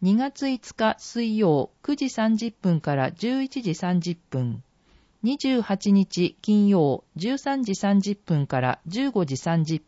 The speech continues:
分。思春期精神保健相談、一般区民。五日水曜九時三十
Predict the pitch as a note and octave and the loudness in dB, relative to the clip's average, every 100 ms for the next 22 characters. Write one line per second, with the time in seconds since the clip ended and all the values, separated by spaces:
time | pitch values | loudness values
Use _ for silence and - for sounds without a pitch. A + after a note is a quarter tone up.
0 | - B2+ A#2+ A2 _ _ _ _ _ _ | -6 -4 -4 -8 _ _ _ _ _ _
1 | _ _ - - G#3+ C#4 D4+ C#4 F#3 - | _ _ -12 -2 -2 0 -4 -4 -4 0
2 | A#3+ B3+ A#3+ A#3+ A#3+ A3 A3+ A3 - G#3+ | 0 0 -2 -2 -2 -2 0 0 0 0
3 | E3 C3+ B2 A2+ - _ _ F3 F#3 - | 2 0 -2 -6 -12 _ _ -4 -2 0
4 | A#3 A3 G#3+ F3 C3 A2+ - _ _ _ | 0 2 2 2 2 -2 -10 _ _ _
5 | _ F3 E3+ - C4 B3+ - - A#3+ A#3 | _ -6 -6 -4 -4 -4 -6 -6 -4 0
6 | A3+ E3 C3 - _ C#4 D4 C4+ B3 A#3 | 2 4 2 -4 _ -4 -4 -4 0 2
7 | A3+ | 2